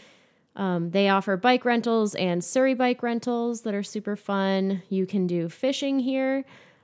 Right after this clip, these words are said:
Um, obviously, like we've said, you are located on the Lake Buena Vista Golf Course, so golfing is a big one at this resort.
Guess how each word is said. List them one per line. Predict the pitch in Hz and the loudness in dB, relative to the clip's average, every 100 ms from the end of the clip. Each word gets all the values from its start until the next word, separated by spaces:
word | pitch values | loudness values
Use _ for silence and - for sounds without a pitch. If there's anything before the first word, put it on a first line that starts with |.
| _ | _
Um, | 190 185 175 | -2 0 0
obviously, | 175 190 208 202 208 208 202 202 | 0 2 0 0 0 2 2 2
like | 180 175 | 0 -2
we've | 175 | -4
said, | - 233 226 214 | -2 0 0 0
you | 202 | 0
are | 185 | 0
located | 175 170 185 175 170 | 0 -2 0 0 0
on | 160 165 | 0 -2
the | 160 | -2
Lake | 156 156 - | -2 -4 -4
Buena | 165 | -4
Vista | 160 160 - 160 | -2 -4 -4 -4
Golf | 151 175 180 | -2 -2 -2
Course, | 220 214 220 - - | -2 0 0 -6 -8
so | - 185 160 | -6 -2 -2
golfing | 156 165 180 - 196 190 185 | -2 0 -2 -2 -2 0 -2
is | - 185 180 - | -2 -2 -2 -6
a | 170 | -4
big | 175 180 | -4 -2
one | 180 175 175 | -2 -2 -2
at | 180 175 | -4 -6
this | 175 175 | -8 -8
resort. | 180 170 170 175 - | -8 -6 -4 -4 -4